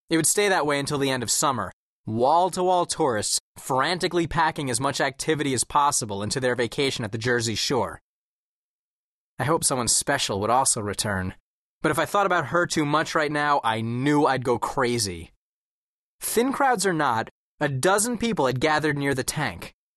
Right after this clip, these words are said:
watching, listening, laughing at the marks.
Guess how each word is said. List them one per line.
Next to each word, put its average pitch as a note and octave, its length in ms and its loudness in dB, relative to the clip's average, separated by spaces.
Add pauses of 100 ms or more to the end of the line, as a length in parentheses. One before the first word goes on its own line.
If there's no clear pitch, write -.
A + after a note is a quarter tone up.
(260)
watching, C3+ 600 2 (580)
listening, C3 680 0 (640)
laughing D3+ 640 2
at G#2+ 100 -4
the C3 80 -2
marks. C3 640 0